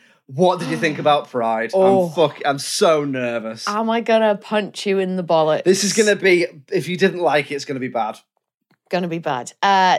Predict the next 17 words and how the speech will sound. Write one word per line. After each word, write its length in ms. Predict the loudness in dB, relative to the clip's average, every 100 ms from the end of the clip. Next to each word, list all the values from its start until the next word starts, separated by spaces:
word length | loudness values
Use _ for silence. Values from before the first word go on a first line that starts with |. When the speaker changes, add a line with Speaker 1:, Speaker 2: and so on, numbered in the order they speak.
| -2
Speaker 2:
nah, 160 | -8 -6
I 80 |
really 400 | -4 -4 -4 -4
loved 240 | -6 -6 -8
it, 100 | -8
man. 120 | -8
Speaker 1:
Oh, 280 | -8 -10 -12 -2
Speaker 2:
I 180 | 2 2
Speaker 1:
God. 100 | 0
Speaker 2:
really 280 | -2 -2 -2
loved 200 | -4 -4
it. 80 | -8
Of 60 | -2
course 300 | 0 0 -2
I 40 |
did. 200 | -6 -6
Of 80 | -8